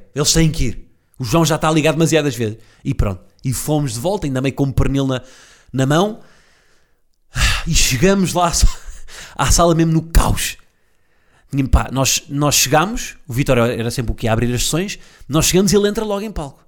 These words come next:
Foi, aquilo foi, nós actuámos ainda com um bocado de pernil no dente. Pá, foi mesmo o cúmulo de receber bem isto.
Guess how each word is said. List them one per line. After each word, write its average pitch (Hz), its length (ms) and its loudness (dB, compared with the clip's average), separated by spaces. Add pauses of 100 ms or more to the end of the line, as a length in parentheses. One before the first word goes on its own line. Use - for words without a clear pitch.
(140)
Foi, - 200 -12
aquilo 180 180 -4
foi, 185 160 -4
nós 165 180 -4
actuámos 202 420 -2
ainda 220 280 -6 (260)
com - 100 0
um 202 40 -2
bocado 202 240 0
de - 40 -18
pernil 185 280 2
no 196 100 -4
dente. 135 340 -10 (1120)
Pá, 135 200 4
foi 170 320 2
mesmo 175 220 2
o 156 60 0
cúmulo 233 480 0
de 151 40 -4
receber 156 300 0
bem 110 220 -4
isto. - 340 -14